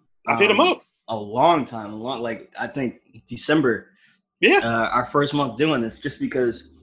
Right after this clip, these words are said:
Speaker 2: and not for clout or anything, just because, like I said, Jinx is someone who will engage you on this shit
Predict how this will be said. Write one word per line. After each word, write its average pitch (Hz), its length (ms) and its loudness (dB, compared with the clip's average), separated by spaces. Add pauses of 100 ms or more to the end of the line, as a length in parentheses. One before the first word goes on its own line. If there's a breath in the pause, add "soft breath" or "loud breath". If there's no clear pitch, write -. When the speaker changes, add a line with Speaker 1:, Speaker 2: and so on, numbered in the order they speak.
(280)
Speaker 2:
and 139 120 0
not 151 240 4
for 127 120 -4
clout 147 300 4
or 127 60 0
anything, 120 280 -4
just 117 160 -10
because, 113 220 -10
like 110 140 -6
I 110 80 -6
said, 120 300 -4 (220)
Jinx 135 300 -6
is 117 100 -14
someone 113 360 -6
who 107 360 -12
will 104 200 -8
engage 98 420 -4
you 107 140 -10
on 98 100 -10
this 101 140 -14
shit 98 320 -12